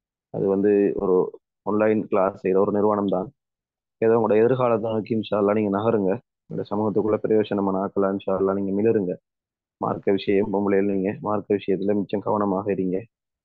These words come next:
குறிப்பாக தொழுகை விஷயத்திலையும், ஆடை, கலாச்சாரம், மத்தாக்களுக்கு முன்மாதிரி அறிக்கிற விஷயத்துல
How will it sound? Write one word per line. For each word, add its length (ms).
குறிப்பாக 420
தொழுகை 280
விஷயத்திலையும், 680
ஆடை, 500
கலாச்சாரம், 580
மத்தாக்களுக்கு 520
முன்மாதிரி 380
அறிக்கிற 260
விஷயத்துல 340